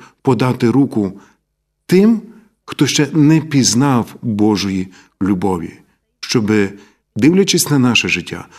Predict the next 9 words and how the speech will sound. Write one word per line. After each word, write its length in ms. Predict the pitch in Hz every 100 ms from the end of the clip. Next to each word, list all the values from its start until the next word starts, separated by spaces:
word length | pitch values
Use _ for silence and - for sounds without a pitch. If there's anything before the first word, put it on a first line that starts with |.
| _
на 80 | 104
наше 240 | 151 151
життя 300 | 123 123 139 131
християнське, 1000 | - 127 117 - 107 101 87 - - - _ _ _ _ _ _ _ _ _
той, 140 | - 160
хто 160 | 165
не 120 | 151 139
пізнав 460 | 127 101 113 110
Бога, 520 | 101 107 101 82 -